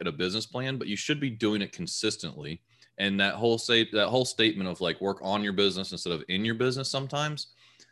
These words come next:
um, you have to have that kind of break and stop and go, "Okay, let's go through all the different pieces of what we're doing right now." And I don't care if it's just, you know,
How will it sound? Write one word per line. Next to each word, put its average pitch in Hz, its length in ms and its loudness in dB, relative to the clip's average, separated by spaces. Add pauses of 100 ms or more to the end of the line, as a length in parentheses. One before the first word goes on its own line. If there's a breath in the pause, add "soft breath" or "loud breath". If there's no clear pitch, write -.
(260 soft breath)
um, 104 500 2
you 113 140 2
have 143 240 2
to 120 60 -6
have 117 200 4
that 98 180 2
kind 107 160 -2
of 76 160 -4
break 113 520 2
and 87 140 -6
stop - 480 0
and 90 100 -6
go, 87 300 -2
"Okay, 104 500 0
let's 117 260 2
go 160 160 4
through 101 520 4
all 107 260 6
the 113 60 2
different 104 320 2
pieces 80 520 -2
of 85 140 -8
what 92 160 0
we're 92 100 0
doing 90 320 0
right 80 220 -4
now." 76 300 -6 (480 soft breath)
And 113 100 0
I 139 80 4
don't 202 180 -2
care 123 160 6
if 113 80 4
it's 95 160 -4
just, - 280 2 (280)
you 107 80 -2
know, 92 340 0